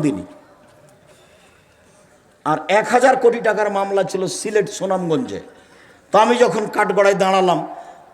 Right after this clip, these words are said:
তখন আমাকে বলছে, 'এভাবে দেখেন, আপনার সাথে মামলা নিয়ে আমার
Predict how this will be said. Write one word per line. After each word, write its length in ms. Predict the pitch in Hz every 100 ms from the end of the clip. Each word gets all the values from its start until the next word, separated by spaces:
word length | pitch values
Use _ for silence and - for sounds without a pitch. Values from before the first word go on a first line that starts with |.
| _
তখন 540 | - 214 - 196 185 185 180 - - - - _ _
আমাকে 360 | 165 180 180 185
বলছে, 380 | 165 175 165 254
'এভাবে 400 | 240 202 180 143 127
দেখেন, 280 | 143 277 - - - _ _ _ _ _ _ -
আপনার 420 | 165 - 208 208
সাথে 320 | - 202 208 190 156
মামলা 500 | 156 160 165 165 165
নিয়ে 260 | 160 156 151
আমার 280 | 139 135